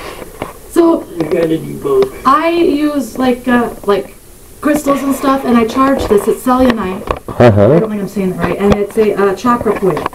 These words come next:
Speaker 1: So it's setting the
Speaker 3: How, how do
Speaker 1: setting
Speaker 3: you
Speaker 1: the
Speaker 3: charge it?
Speaker 1: Um, so, in what I believe, left is leaving and right is receiving.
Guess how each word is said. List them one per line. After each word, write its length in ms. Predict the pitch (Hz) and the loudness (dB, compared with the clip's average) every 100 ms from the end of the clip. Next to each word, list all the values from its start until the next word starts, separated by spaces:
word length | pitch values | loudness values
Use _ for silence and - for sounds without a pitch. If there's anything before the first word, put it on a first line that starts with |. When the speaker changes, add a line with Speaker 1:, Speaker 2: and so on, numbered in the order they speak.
| - - - | -10 -12 -8
Speaker 1:
So 240 | - 226 | 2 2
it's 240 | 202 208 - | 4 0 -2
setting 520 | - 247 247 247 233 | 0 2 6 6 6
the 300 | 220 202 185 180 - - - | 2 0 0 -4 -12 -6 2
Speaker 3:
How, 360 | 135 156 - | 6 6 6
how 280 | 160 160 175 | 6 6 6
do 80 | 165 | 6
Speaker 1:
setting 280 | 180 170 156 | 8 10 10
Speaker 3:
you 120 | 151 | 8
Speaker 1:
the 120 | 113 | 4
Speaker 3:
charge 380 | 135 135 143 95 | 2 6 6 6
it? 240 | 80 - - - - - | 2 2 -6 -12 -12 -4
Speaker 1:
Um, 460 | 247 277 277 269 247 - - - - - - - - - - | 0 2 4 4 2 -6 -14 -12 -10 -8 -10 -10 -6 -6 -6
so, 520 | - 370 302 285 285 - | -2 2 4 4 2 2
in 180 | - 277 | 0 2
what 120 | 285 | 2
I 140 | 285 311 | 2 4
believe, 540 | 339 311 269 262 254 | 4 4 4 4 2
left 400 | - 220 247 254 | 0 2 2 2
is 160 | 381 320 | 0 0
leaving 680 | 277 277 254 240 247 262 - - - | 0 0 2 4 6 4 -2 -16 -12
and 180 | - 208 | -4 0
right 240 | 226 240 226 | 2 2 2
is 180 | 226 | 0
receiving. 560 | 220 214 247 214 180 165 | -2 -2 0 0 0 -2